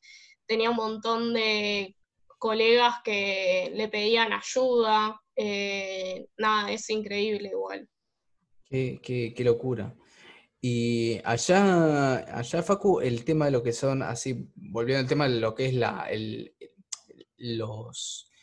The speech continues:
Speaker 2: no recitales, porque ya estamos hablando de algo más chico, de, así de, ¿qué onda la, el, lo que son las interpretaciones musicales, eh, a la gorra, o lo que hay enfrente a la Rambla ahí en Piriápolis, que son las,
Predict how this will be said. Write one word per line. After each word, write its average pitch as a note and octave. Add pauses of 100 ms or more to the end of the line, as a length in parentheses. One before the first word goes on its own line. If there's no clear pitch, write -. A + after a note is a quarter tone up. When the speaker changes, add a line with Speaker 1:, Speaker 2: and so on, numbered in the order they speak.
(500)
Speaker 2:
no C#3+
recitales, C3+
porque A2
ya A#2+
estamos A#2+
hablando A#2+
de B2
algo A#2+
más A#2
chico, A2+
de, A2+
así A#2+
de, A2 (1200)
¿qué C3
onda D3+
la, G#2
el, A2+ (460)
lo A#2+
que A#2
son B2+
las B2+
interpretaciones C3+
musicales, C3
eh, A#2
a G#2+
la A2
gorra, C#3
o A#2+
lo A#2
que B2+
hay B2+
enfrente B2+
a B2
la A#2
Rambla B2+
ahí B2
en B2
Piriápolis, B2
que -
son A#2+
las, G#2+